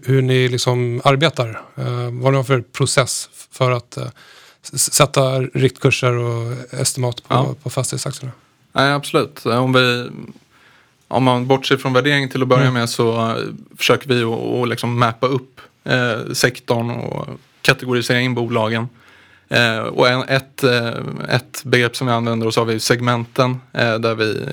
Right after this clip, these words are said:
Speaker 2: kollar, ja, kan, är ett kontorsbolag, logistik, har du bostäder? Och här kan man ju få en känsla då av vad har vi för drivare för de individuella segmenten. Vissa korrelerar, vissa korrelerar inte,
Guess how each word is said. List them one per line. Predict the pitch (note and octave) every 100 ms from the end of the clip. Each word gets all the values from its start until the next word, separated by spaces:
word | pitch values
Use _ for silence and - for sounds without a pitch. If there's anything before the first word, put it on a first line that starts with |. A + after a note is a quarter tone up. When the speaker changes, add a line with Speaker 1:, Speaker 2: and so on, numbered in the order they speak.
| - C#3+
Speaker 2:
kollar, | B2 A2+ A2
ja, | A2+ A2 _ -
kan, | - -
är | C3 A#2 A2+ _ _ _ _ _ -
ett | A#2+ -
kontorsbolag, | C3+ B2 B2+ - B2+ B2 B2 B2
logistik, | A#2+ A#2 A2+ - B2 A#2 A#2 - -
har | B2+ A#2+
du |
bostäder? | A#2 A#2 A#2 - A#2+ A2+ A#2+ C3 _ _ _ _ _
Och | - B2 - - C3
här | B2+
kan | -
man | B2+
ju | A#2+
få | B2
en |
känsla | B2 A2+ -
då | A#2 A2
av | A2 A#2+
vad | B2 A#2
har | A#2+ A2+ A2+
vi | A2
för | B2+
drivare | B2 A#2+ A2+ A#2+ A#2
för | A#2+
de | A#2 A2+
individuella | B2+ A#2+ A2+ A#2 A2+
segmenten. | A2 A2+ A#2+ A#2+ A#2 B2
Vissa | A#2 - A#2
korrelerar, | - A#2+ A#2 A2+ A2+ A2+
vissa | A2+ - A2+ A2
korrelerar | - A#2+ A#2
inte, | A2+ - A2